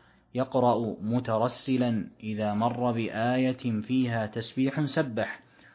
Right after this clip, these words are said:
وإذا مر بسؤال سأل، وإذا مر بتعوذ تعوذ، ثم ركع، فجعل يقول: سبحان ربي العظيم، فكان ركوعه نحوا من قيامه،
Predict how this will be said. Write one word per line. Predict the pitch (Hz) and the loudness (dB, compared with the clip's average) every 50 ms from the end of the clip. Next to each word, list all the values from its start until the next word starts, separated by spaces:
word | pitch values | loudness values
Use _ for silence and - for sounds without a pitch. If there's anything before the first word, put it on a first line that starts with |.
| _ _ - | _ _ -6
وإذا | 104 82 120 117 104 104 110 110 107 98 | -4 -2 0 0 0 0 0 0 0 2
مر | 104 110 120 123 123 120 120 | 2 0 0 0 0 0 0
بسؤال | 107 107 107 107 - 110 - - 110 117 117 117 127 127 131 | 0 -2 -4 -4 -4 -4 -4 -2 0 0 2 2 4 2 2
سأل، | 120 - 156 143 104 123 117 98 87 - - _ _ - - - _ - | 2 0 -2 -2 0 0 -2 -4 -6 -10 -16 _ _ -20 -20 -20 _ -2
وإذا | 120 135 127 151 143 135 123 127 123 120 117 | 0 0 2 2 2 2 2 2 2 2 2
مر | 113 113 123 131 139 127 127 120 | 2 2 2 0 0 0 0 0
بتعوذ | 110 120 127 - - 120 104 98 120 135 131 123 113 113 113 110 113 151 151 139 | 0 0 -2 0 0 0 0 2 2 2 2 0 0 0 -2 0 0 0 0 0
تعوذ، | 131 123 113 101 110 113 107 98 104 107 104 95 - - _ _ _ _ _ _ _ _ | 0 -2 0 0 2 0 0 0 0 0 0 -2 -6 -12 _ _ _ _ _ _ _ _
ثم | - - 190 147 123 117 | 0 2 4 4 6 6
ركع، | 107 110 107 107 - 107 95 87 - - - _ _ _ _ _ _ _ | 4 4 2 0 0 -2 -2 -2 -6 -12 -20 _ _ _ _ _ _ _
فجعل | - 110 104 123 123 107 107 113 | -8 -4 0 2 2 2 2 2
يقول: | 110 107 107 107 101 - - 127 131 131 120 113 110 - - - _ _ _ | 2 2 0 0 -2 -2 0 2 2 4 2 2 -2 -4 -8 -14 _ _ _
سبحان | - - - 107 95 - - 117 117 120 120 117 113 | -14 -10 -8 -8 -6 -4 -2 0 2 2 2 2 2
ربي | 107 110 110 107 101 101 110 113 113 | 0 0 -2 -4 -4 -4 -4 -2 -2
العظيم، | 107 101 104 110 110 120 131 131 127 113 101 90 - - - _ _ _ _ _ _ | 0 0 0 0 2 4 4 4 4 4 2 -2 -4 -8 -16 _ _ _ _ _ _
فكان | - 113 110 - 127 127 127 127 123 123 | -10 -8 -6 -2 0 2 2 4 2 2
ركوعه | 117 113 107 107 - - 131 131 127 123 127 120 113 113 113 110 98 101 | 2 0 -2 -2 -2 0 0 2 2 2 0 0 0 -2 -2 -2 0 0
نحوا | 110 131 131 - 139 127 117 | 0 0 0 0 0 -2 0
من | 110 110 120 135 139 | 2 2 2 2 2
قيامه، | 135 147 147 151 151 147 135 120 107 104 | 0 0 0 2 2 4 2 2 0 -2